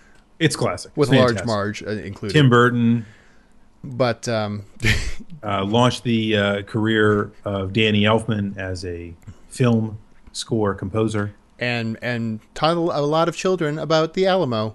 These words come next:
Speaker 2: and that it does
Speaker 1: Mm-hmm.
Speaker 2: not have a basement.
Speaker 1: It's, uh, that is so true.
Speaker 2: <laughs>
Speaker 1: I, I had no idea what the Alamo was, and the only reason I knew is 'cause of the Pee Wee Herman. Also, that weird dinosaur park in the middle of the desert.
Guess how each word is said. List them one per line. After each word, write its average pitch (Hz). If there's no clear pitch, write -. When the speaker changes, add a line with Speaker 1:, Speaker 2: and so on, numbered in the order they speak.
Speaker 2:
and 135
that 139
it 127
does 147
Speaker 1:
Mm-hmm. 147
Speaker 2:
not 160
have 151
a 151
basement. 135
Speaker 1:
It's, -
uh, 120
that 131
is 143
so 165
true. 180
Speaker 2:
<laughs> 208
Speaker 1:
I, 165
I 156
had 185
no 180
idea 175
what 165
the 165
Alamo 156
was, 139
and 101
the 104
only 123
reason 123
I 120
knew 127
is 98
'cause 95
of 95
the 92
Pee 127
Wee 127
Herman. 113
Also, 175
that 139
weird 175
dinosaur 127
park 98
in 107
the 104
middle 117
of 104
the 101
desert. 101